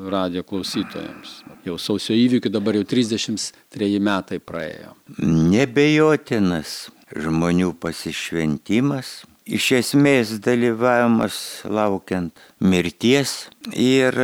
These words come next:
Speaker 2: tai gražus, įspūdingas tautos poelgis, gal pasimokius, perėmimas, partizanų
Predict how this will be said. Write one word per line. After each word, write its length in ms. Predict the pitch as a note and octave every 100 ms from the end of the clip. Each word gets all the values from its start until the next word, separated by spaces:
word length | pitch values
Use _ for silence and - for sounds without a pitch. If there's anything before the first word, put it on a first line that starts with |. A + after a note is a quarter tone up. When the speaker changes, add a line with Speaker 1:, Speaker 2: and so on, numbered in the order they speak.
| A#2+ G#2 - _ _ _ _ -
Speaker 2:
tai 440 | C3 C3 B2 G#2 -
gražus, 960 | A2 B2 B2+ B2 F#2+ C3 D3+ - - - F2+ _
įspūdingas 1160 | - G#2+ - - A2+ A2+ B2+ C#3 C#3 C3+ A#2+ -
tautos 580 | - A#2 - A#2 G#2 - -
poelgis, 920 | _ A#2 A#2+ B2+ A#2 A#2 A#2+ A2 - - _
gal 520 | - G2+ A2 A2 G#2 F2 _ _
pasimokius, 1160 | F#2+ F#2+ A2+ G#2 A2 B2+ A#2 A2+ G2+ - - -
perėmimas, 920 | - G#2+ A#2 A#2 A2+ A2+ A2 G2+ - - - _ _
partizanų 880 | - G2+ F#2 G#2 F2 G#2 B2 B2+ B2